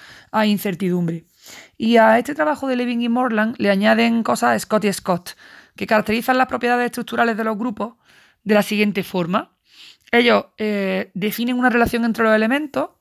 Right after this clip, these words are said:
pues las posiciones y los miembros, se refieren a características duraderas del sistema y dicen que el sistema está constituido por elementos reemplazables.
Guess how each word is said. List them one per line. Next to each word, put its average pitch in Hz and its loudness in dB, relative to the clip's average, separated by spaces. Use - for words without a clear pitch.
pues 202 -2
las 180 -2
posiciones 214 0
y 208 2
los 208 4
miembros, 269 0
se 226 0
refieren 247 0
a 247 2
características 240 0
duraderas 196 2
del 226 -2
sistema 269 -4
y 208 -6
dicen 220 -8
que 240 -6
el 233 -6
sistema 233 -2
está 233 -2
constituido 233 -2
por 208 -2
elementos 214 -2
reemplazables. 185 0